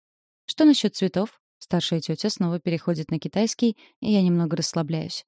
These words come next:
Ма выпрямляется. "Обо всем позаботились. Лилии, розы, пионы. А Гуан отвезет все утром на остров". Остров, о котором она говорит,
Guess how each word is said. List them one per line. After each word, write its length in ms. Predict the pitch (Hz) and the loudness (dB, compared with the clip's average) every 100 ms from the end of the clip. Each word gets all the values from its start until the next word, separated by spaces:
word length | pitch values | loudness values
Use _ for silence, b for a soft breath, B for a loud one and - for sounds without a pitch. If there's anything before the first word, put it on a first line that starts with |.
| _ _ | _ _
Ма 160 | 180 170 | -2 0
выпрямляется. 760 | 170 - 214 190 160 - - - _ _ _ _ | -2 0 0 2 -2 -6 -10 -12 _ _ _ _
"Обо 220 | 214 190 | 2 2
всем 220 | 196 247 277 | 2 2 2
позаботились. 720 | 240 175 160 - 160 165 - _ | 2 0 -2 -6 -8 -10 -14 _
Лилии, 540 | - 202 185 170 220 262 - | 0 4 4 2 0 -2 -4
розы, 440 | 180 170 156 240 - | -2 -2 -2 -8 -4
пионы. 440 | 202 170 165 170 b b b | 0 0 0 -4 b b b
А 180 | 208 196 | 0 2
Гуан 300 | 190 240 294 | 2 4 4
отвезет 440 | - 175 165 233 | 4 0 0 -2
все 220 | - 185 | -2 -4
утром 300 | 160 - 220 | -2 -2 0
на 180 | 190 165 | 2 0
остров". 420 | 156 - 160 - _ _ _ _ _ | -4 -6 -10 -12 _ _ _ _ _
Остров, 400 | 285 - 277 254 - | -2 0 -2 -2 -6
о 80 | |
котором 400 | 202 190 202 190 | -4 -2 0 2
она 140 | 180 175 | 2 0
говорит, 400 | 160 175 254 | 0 2 2